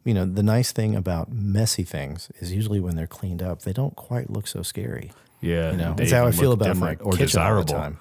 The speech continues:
Speaker 2: Yeah.
Speaker 1: You know, you get done making a big meal and you look at it and you're like, "Well, we probably just need to move."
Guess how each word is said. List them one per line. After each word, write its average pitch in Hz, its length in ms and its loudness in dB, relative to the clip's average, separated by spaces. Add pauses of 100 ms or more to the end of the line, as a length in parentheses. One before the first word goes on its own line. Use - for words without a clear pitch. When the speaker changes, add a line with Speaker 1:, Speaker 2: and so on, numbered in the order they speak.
(260)
Speaker 2:
Yeah. 76 340 0
Speaker 1:
You 101 60 0
know, 85 80 2
you 85 140 0
get 107 300 -2
done 95 200 2
making 95 200 2
a 90 40 0
big 87 160 0
meal 90 200 0
and 85 80 -2
you 80 80 -4
look 92 160 -2
at 87 60 0
it 82 40 0
and 78 80 -2
you're 80 120 -2
like, 78 160 -4
"Well, 85 160 -2
we 82 80 -6
probably 78 260 -6
just - 120 -10
need 82 80 -4
to 71 80 -6
move." 80 420 -4